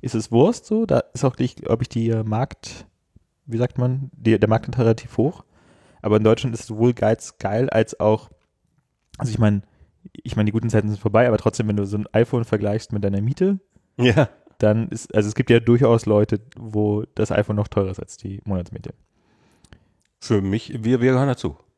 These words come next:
Speaker 2: Wir sind hier noch dabei.
Speaker 1: Äh,
Speaker 2: Also zumindest ein iPhone elf Pro, was ich gerne hätte.
Speaker 1: Genau, und auch durch zwei geteilt, also pro Kopf die Miete oder die Gesamtmiete?
Speaker 2: Ach so, die Gesamtmiete.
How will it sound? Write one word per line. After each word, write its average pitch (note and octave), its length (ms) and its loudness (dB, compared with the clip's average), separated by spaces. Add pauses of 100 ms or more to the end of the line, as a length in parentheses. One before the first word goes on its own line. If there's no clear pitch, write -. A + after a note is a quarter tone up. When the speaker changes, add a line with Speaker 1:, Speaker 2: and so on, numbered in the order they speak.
(800)
Speaker 2:
Wir - 80 -14
sind F#2 180 -12
hier F#2 120 -8
noch F2 100 -12
dabei. - 300 -16 (320)
Speaker 1:
Äh, F#2+ 540 0 (100)
Speaker 2:
Also B2 140 2
zumindest C3 320 2
ein B2+ 60 -4
iPhone G#2+ 440 0
elf G2 200 -2
Pro, G2 220 -2
was D#2+ 140 -10
ich D#2+ 80 -12
gerne D#2 180 -10
hätte. - 260 -18
Speaker 1:
Genau, A#2 240 2
und A#2 160 -2
auch A2 140 2
durch - 160 -2
zwei C3 180 2
geteilt, A3 420 -2
also A2 120 -2
pro - 140 -12
Kopf - 180 -2
die - 100 -6
Miete F3 220 -2
oder A2+ 160 2
die A2+ 80 2
Gesamtmiete? G2+ 300 -2
Speaker 2:
Ach A#2+ 80 6
so, C3 160 6
die G2 120 -2
Gesamtmiete. F2+ 680 -2